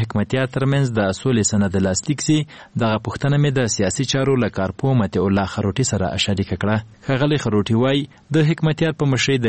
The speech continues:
حزب اسلامي او د افغان حکومت ترمنځ د سولې له خبرو څخه د عبدالهادي ارغندیوال په مشرۍ د حزب اسلامي او د بلخ د سرپرست عطا محمد نور ملاتړ دا په ډاګه کوي چې ستونزه حل سوې ده. ښاغلي خروټي زیاته کړه چې دا مهال د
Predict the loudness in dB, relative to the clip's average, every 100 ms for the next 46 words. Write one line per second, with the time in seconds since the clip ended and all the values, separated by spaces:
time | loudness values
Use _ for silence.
0 | 0 0 0 0 0 0 2 2 0 0
1 | 0 -2 -2 2 2 2 2 0 0 0
2 | 2 2 2 0 -2 0 0 0 0 -2
3 | 0 -2 -2 -2 -2 -2 -4 -2 0 0
4 | 2 2 2 2 0 0 0 2 2 2
5 | 2 0 0 0 0 0 2 0 0 0
6 | 0 0 0 0 2 0 0 0 0 0
7 | 0 -2 -2 -2 -2 -2 0 0 0 -4
8 | -8 -4 0 2 2 2 0 0 0 0
9 | 2 2 2 0 -2 -2 0 -2 0 0
10 | -2 -2 0 0 0 0 0 -6 -12 -8
11 | 0 2 4 2 -2 -4 -2 0 0 2
12 | 0 -2 -4 -8 -2 0 2 0 0 0
13 | 0 0 0 0 0 -2 0 0 0 -4
14 | -2 2 2 2 2 2